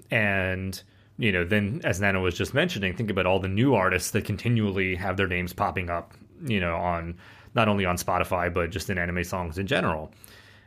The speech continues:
And then you can start to see how the percentage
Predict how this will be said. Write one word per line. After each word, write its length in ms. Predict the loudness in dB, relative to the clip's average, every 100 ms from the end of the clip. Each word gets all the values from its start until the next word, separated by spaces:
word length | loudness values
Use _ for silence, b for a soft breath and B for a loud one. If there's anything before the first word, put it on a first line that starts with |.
| B -2
And 800 | 0 2 0 -2 -4 -8 -10 -14 -18 _ _ _
then 720 | -2 2 2 2 0 -4 -6 B B B B
you 140 | -2 0
can 160 | 0
start 340 | 0 2 0 2
to 80 | 0
see 300 | 2 0 0
how 160 | 0
the 100 | -4
percentage 920 | -2 -2 0 0 0 0 -2 -4 -6